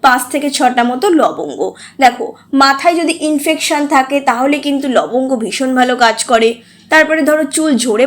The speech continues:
পড়া রোধ করে, নতুন চুল গজাতে সাহায্য করে, চুলকে লম্বা করতে কিন্তু সাহায্য করে লবঙ্গ। তো কি করবে, এবারে এর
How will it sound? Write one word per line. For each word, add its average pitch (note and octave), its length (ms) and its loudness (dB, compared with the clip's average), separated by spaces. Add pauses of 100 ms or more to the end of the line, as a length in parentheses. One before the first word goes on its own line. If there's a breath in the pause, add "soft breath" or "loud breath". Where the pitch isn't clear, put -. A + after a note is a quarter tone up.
পড়া D#4 200 4
রোধ C4 200 0 (120)
করে, C4 160 4 (160)
নতুন D#4 280 -2 (100)
চুল E4 140 -2 (140)
গজাতে B3+ 340 2 (100)
সাহায্য C4 300 2 (120)
করে, B3+ 120 2 (180)
চুলকে E4 240 -2 (140)
লম্বা B3 420 2
করতে C4 300 0
কিন্তু A#3+ 180 -6 (100)
সাহায্য G3+ 320 -2 (100)
করে D#4+ 120 0 (100)
লবঙ্গ। - 360 -4 (600 loud breath)
তো E4 40 0 (120)
কি F4+ 80 4 (120)
করবে, D#4+ 260 2 (480)
এবারে D4+ 280 4 (260)
এর D4+ 80 0